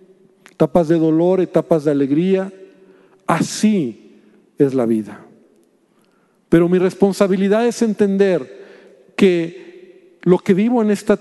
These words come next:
en esta tierra, y a lo mejor por mi edad, ¿verdad? Pero la realidad es que es, la vida es muy corta. La realidad es que la vida se pasa muy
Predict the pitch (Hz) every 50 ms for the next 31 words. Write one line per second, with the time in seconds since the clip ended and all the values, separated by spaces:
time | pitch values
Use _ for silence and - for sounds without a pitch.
0 | - - 247 202 - 180 185 196 185 - - 196 - - 202 196 185 165 160 156
1 | 160 170 175 180 180 170 - 214 233 233 - 240 220 196 165 175 170 165 175 180
2 | 180 151 120 113 143 151 147 156 156 160 175 190 - - - - - _ _ -
3 | _ _ _ _ _ _ - 160 156 165 170 170 165 170 175 175 185 202 208 202
4 | - - - 196 - - 208 170 - - 185 165 156 170 214 208 180 151 - 156
5 | 156 151 - - 139 131 - - - 123 117 110 - _ _ _ _ _ _ _
6 | _ _ _ _ _ _ _ _ _ _ _ _ _ _ _ _ _ _ _ _
7 | _ _ _ _ - 170 180 196 202 202 196 208 214 214 - - - 220 208 185
8 | 170 165 147 147 202 214 226 214 220 190 - - 180 - - 185 170 151 160 -
9 | 170 156 147 147 _ _ _ _ _ _ _ _ _ _ _ _ - 143 143 147
10 | 147 143 135 127